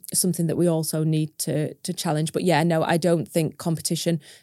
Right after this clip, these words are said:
to some degree it is healthy, but I, I don't think it's healthy, to be honest, no.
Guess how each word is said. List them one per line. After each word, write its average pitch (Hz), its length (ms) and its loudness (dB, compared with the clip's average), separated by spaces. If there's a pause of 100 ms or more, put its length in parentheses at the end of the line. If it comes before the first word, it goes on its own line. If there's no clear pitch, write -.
to 294 100 4
some 277 220 6
degree 208 560 6
it - 140 2
is - 180 2
healthy, 151 320 0
but - 180 -2
I, 160 240 2
I 170 120 0
don't 165 240 -2
think 156 200 -2
it's - 160 -2
healthy, 160 280 -4
to 170 120 -6
be 151 80 -4
honest, 147 280 -2
no. 147 240 -4